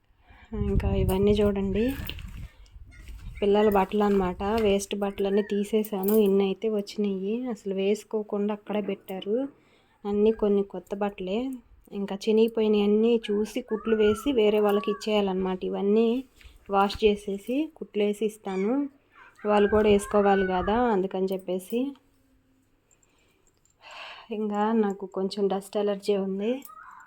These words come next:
మాస్క్ అయితే పెట్టుకొని ఇల్లంతా క్లీన్ చేస్తున్నాను. ఇదంతా మొత్తం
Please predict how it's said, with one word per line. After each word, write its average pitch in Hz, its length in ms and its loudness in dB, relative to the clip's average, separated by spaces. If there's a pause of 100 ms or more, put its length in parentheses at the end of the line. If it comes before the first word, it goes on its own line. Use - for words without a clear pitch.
(360)
మాస్క్ 202 320 -4
అయితే 202 220 -2
పెట్టుకొని 202 600 -4
ఇల్లంతా 196 420 0
క్లీన్ 202 360 -2
చేస్తున్నాను. 196 580 -6 (1300)
ఇదంతా 208 500 -4 (260)
మొత్తం 220 520 -10